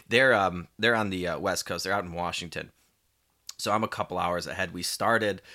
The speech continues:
a little after eight, and, yeah, I finished at, like, uh,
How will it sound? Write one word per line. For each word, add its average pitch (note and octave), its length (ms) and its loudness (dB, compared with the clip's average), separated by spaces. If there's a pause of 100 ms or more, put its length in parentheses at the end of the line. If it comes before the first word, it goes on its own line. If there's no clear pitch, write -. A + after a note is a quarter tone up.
(180)
a F#2 40 -4
little G2+ 240 -2
after F2+ 480 -2
eight, F#2 460 0 (420)
and, E2+ 560 -2
yeah, F#2+ 180 0
I F2+ 80 2
finished G#2+ 440 -2
at, F2+ 140 -6
like, F2+ 400 -4
uh, F2+ 420 0